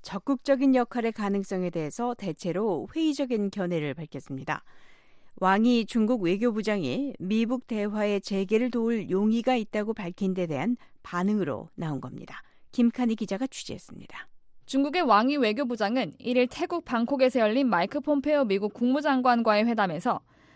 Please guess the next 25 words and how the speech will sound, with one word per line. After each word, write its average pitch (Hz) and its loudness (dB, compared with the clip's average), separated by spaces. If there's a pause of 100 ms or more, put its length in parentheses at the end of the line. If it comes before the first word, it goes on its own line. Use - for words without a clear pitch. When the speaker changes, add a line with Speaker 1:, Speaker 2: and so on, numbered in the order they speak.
(100)
Speaker 2:
미북 247 2
대화 262 6
재개를 277 2
돕기 233 0
위해 262 2
중국이 208 0
유리한 277 2
여건을 233 2
조성할 277 2
용의가 220 2
있다고 175 -2
밝혔습니다. 180 -4 (840)
이에 285 2
대해 302 8
워싱턴의 302 4
민간단체인 240 2
브루킹스 262 -2
연구소의 226 0
리처드 262 -2
부시 226 -4
선임연구원은 202 -2 (420)
예상 277 2
가능한 233 2
발언이었다고 196 0
말했습니다. 180 -2